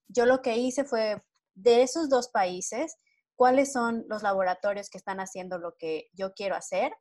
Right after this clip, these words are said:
Y les escribí directamente a los jefes de grupo. Entonces, escribe cincuenta, sesenta correos, esperando que te respondan siete, diez, cinco personas.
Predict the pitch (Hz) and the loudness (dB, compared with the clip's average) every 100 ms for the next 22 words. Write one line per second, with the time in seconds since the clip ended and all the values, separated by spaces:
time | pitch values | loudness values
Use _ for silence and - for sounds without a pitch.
0 | _ _ 233 208 185 196 - 220 233 247 | _ _ -6 -4 -6 -8 -8 -6 -2 0
1 | 214 - 196 190 180 180 170 180 190 170 | 0 -2 -8 -8 -8 -8 -6 -8 -6 -4
2 | 180 208 - - _ _ _ _ _ - | -4 -6 -10 -16 _ _ _ _ _ -12
3 | 185 220 214 190 - _ _ _ _ _ | -6 -6 -2 -4 -6 _ _ _ _ _
4 | _ _ _ _ _ _ - 202 269 277 | _ _ _ _ _ _ -10 -4 0 4
5 | 285 285 - _ _ - - 208 190 233 | 4 2 -2 _ _ -18 -8 -6 2 2
6 | 233 240 240 240 - - 208 208 226 226 | 2 0 0 0 -2 -2 -4 -4 -6 -4
7 | 196 185 175 269 - - _ _ _ _ | -2 0 0 -2 -8 -16 _ _ _ _
8 | _ _ - 226 - 202 202 233 277 277 | _ _ -2 -2 2 0 2 0 -2 0
9 | 214 190 - 196 196 202 190 - _ _ | 0 -2 -6 -8 0 0 0 -6 _ _
10 | _ _ - 208 202 214 294 - _ _ | _ _ -2 -2 -2 -4 -6 -8 _ _
11 | _ 190 202 208 277 - - _ _ - | _ -4 2 2 2 -8 -20 _ _ -4
12 | 240 240 233 240 226 - 220 233 370 - | 0 2 0 -2 -4 -4 -4 -2 -4 -6